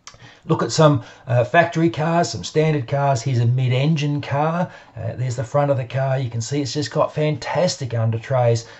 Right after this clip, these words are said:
and the rear diffuser in this case does incorporate strakes. Reduced lift by a tremendous amount. You cannot overstate how much under trays reduce lift, and if they're good enough, actually create overall downforce.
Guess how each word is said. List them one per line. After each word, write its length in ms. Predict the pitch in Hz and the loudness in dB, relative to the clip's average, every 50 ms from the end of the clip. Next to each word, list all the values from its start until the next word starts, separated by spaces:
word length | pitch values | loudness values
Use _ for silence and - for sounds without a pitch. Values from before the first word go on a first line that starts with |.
| - - | -12 -6
and 160 | 107 110 107 | -2 -2 0
the 60 | 104 | 0
rear 260 | 110 127 139 139 123 | 0 0 0 0 0
diffuser 560 | 110 113 - - 123 127 127 117 - 120 117 | -2 -4 -4 -4 -2 -2 -2 -2 -2 -2 0
in 80 | 113 113 | 2 2
this 160 | 123 123 113 | 0 0 -4
case 320 | - - 117 117 120 113 - | -6 -4 0 0 0 0 -2
does 260 | - 123 123 117 - | -2 -2 0 0 0
incorporate 640 | 135 117 - - 127 127 - - 120 120 120 117 - | -2 -4 -4 -4 -6 -6 -6 -4 -2 -2 -2 -2 -4
strakes. 600 | - - - 143 135 135 139 - - - - - - - - - - | -8 -8 0 2 4 4 4 4 0 -8 -12 -14 -20 -20 -18 -10 -6
Reduced 540 | 123 135 117 - 147 160 160 151 - - 139 | -4 -4 -4 -2 -2 0 0 -2 -2 -4 -4
lift 340 | 135 147 151 151 - - - - - - | -2 -2 -2 -2 -4 -8 -16 -18 -10 -6
by 180 | 135 135 - - | -2 -2 0 0
a 100 | - - | -2 -4
tremendous 840 | - - - 143 151 156 156 151 165 170 180 180 165 143 120 - - | -4 -4 -4 -4 -4 -2 -2 -2 -2 -2 -2 -4 -4 -4 -6 -4 -4
amount. 440 | 139 135 135 139 131 113 85 - 104 | -4 -4 -2 0 0 0 -2 -4 -4
You 140 | 110 110 - - | -8 -8 -8 -10
cannot 460 | - - - 160 185 185 170 143 - - | -10 -6 -4 -2 0 2 0 0 0 0
overstate 960 | 143 151 156 151 139 139 120 - - - - - - 143 165 165 120 110 - - - - - _ | 0 0 2 2 2 2 2 0 -4 -8 -8 -2 0 2 2 2 2 -2 -6 -12 -20 -20 -16 _
how 160 | - 127 131 | -4 -2 0
much 300 | 131 131 127 - - - - - - | 0 0 0 -2 -4 -6 -12 -6 -4
under 240 | - 151 175 156 156 | -2 0 0 0 -2
trays 480 | - - 131 123 120 120 127 117 - 117 | -4 -4 -4 -2 0 0 -2 -2 -4 -4
reduce 560 | 117 113 110 113 - 139 147 143 113 - - | -4 -4 -4 -4 -2 -2 0 0 -2 -2 -2
lift, 300 | 123 127 123 117 - - | -2 -2 -2 -4 -6 -6
and 100 | - 101 | -6 -6
if 80 | 104 - | -6 -6
they're 100 | 101 92 | -6 -6
good 240 | 101 131 143 135 | -4 -4 -4 -2
enough, 320 | 135 131 127 123 120 113 - | -2 0 0 0 0 -2 -4
actually 320 | - 113 113 - - 127 113 | -6 -8 -8 -6 -8 -8 -8
create 440 | - - 117 117 113 117 117 113 - | -6 -4 -2 0 2 2 0 0 0
overall 440 | 113 123 127 110 107 110 117 117 113 | 0 0 0 0 -2 0 0 0 0
downforce. 880 | 113 117 107 110 123 139 131 113 - 110 95 82 - - - - - | 0 0 0 2 2 0 0 0 0 0 0 -2 -4 -8 -10 -12 -12